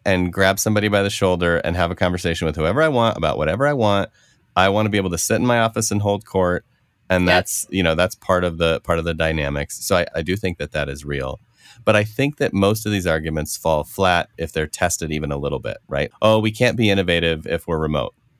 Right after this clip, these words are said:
Speaker 1: Really? The internet was built remotely.
Speaker 2: Right.
Speaker 1: And it seems pretty innovative.
Speaker 2: Yeah.
Speaker 1: You know, like,
Speaker 2: Yeah.
Speaker 1: it's,
Speaker 2: I think
Speaker 1: it's,
Speaker 2: innovation has happened.
Speaker 1: it's nonsense. Yeah. But I think that the points that do land with me are the points about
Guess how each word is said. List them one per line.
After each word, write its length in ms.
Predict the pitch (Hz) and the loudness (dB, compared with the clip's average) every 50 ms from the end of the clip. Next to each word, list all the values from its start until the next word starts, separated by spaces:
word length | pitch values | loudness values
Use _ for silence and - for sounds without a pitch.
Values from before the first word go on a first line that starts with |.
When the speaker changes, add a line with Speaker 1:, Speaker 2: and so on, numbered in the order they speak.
| _ _ _ _ | _ _ _ _
Speaker 1:
Really? 380 | - - 330 403 415 370 - _ _ _ _ _ _ _ - | -2 0 0 0 -2 -4 -6 _ _ _ _ _ _ _ -2
The 100 | - 92 101 | 2 4 4
internet 280 | 143 185 175 127 82 | 4 4 4 2 2
was 120 | 82 98 92 | 0 0 0
built 200 | - 98 95 69 | 2 2 2 2
remotely. 500 | 90 92 90 87 62 87 113 120 123 - _ _ _ _ _ _ | 2 2 2 2 2 2 0 0 -2 -6 _ _ _ _ _ _
Speaker 2:
Right. 200 | - 160 156 - - | -14 -12 -8 -2 2
Speaker 1:
And 80 | 104 107 | 2 2
it 60 | 113 | 4
seems 240 | 110 156 147 143 131 | 4 4 2 2 2
pretty 240 | - - 110 95 90 | 0 0 2 2 2
innovative. 520 | 90 92 87 90 90 95 95 - - - _ _ | 2 2 2 2 2 2 0 0 -4 -10 _ _
Speaker 2:
Yeah. 180 | - - - - - - _ _ _ - | -16 -16 -16 -18 -20 -20 _ _ _ 2
Speaker 1:
You 100 | 104 104 | 4 4
know, 200 | 202 208 113 113 | 4 4 4 2
like, 260 | - 113 107 101 101 | 2 2 2 2 2
Speaker 2:
Yeah. 60 | 131 107 | 0 0
Speaker 1:
it's, 220 | 110 104 107 - - | -2 0 -2 -4 -4
Speaker 2:
I 20 | |
think 180 | - 113 - - | -4 -4 -2 0
Speaker 1:
it's, 60 | - 113 113 - | 0 0 0 0
Speaker 2:
innovation 280 | 135 135 - - 135 135 | -2 -4 -4 -8 -10 -10
has 160 | 147 147 - | -12 -12 -12
happened. 420 | - - - - - 151 - - _ _ _ _ _ _ _ - | -12 -12 -12 -14 -16 -16 -16 -18 _ _ _ _ _ _ _ -2
Speaker 1:
it's 240 | 113 120 - - - | -2 -2 -2 -2 0
nonsense. 560 | 139 165 196 185 - - - - - - - | 0 0 0 0 -2 -4 -4 -6 -4 0 2
Yeah. 180 | 101 87 76 | 2 2 2
But 220 | 65 - - 101 101 | 2 2 2 4 4
I 100 | 101 104 | 4 2
think 300 | - - 131 123 113 - | 2 0 0 0 0 0
that 240 | 113 107 101 - - - - - - _ _ | 2 2 2 2 0 -6 -14 -20 -20 _ _
the 100 | - 117 | -2 -2
points 300 | 110 - 135 131 120 - | 2 2 2 2 2 2
that 140 | - 92 104 | -2 -2 0
do 160 | 113 - 233 | 0 0 2
land 240 | 214 139 101 85 85 | 2 2 2 2 0
with 120 | 85 85 85 | -2 -2 -2
me 280 | 87 87 92 107 110 | 0 0 0 0 0
are 180 | - - 90 90 | 0 0 0 0
the 120 | 90 92 | 0 -2
points 340 | - - 98 92 90 - - | -4 -2 -2 -2 -2 -2 -4
about 340 | 85 82 85 82 82 76 | -2 0 0 0 0 -2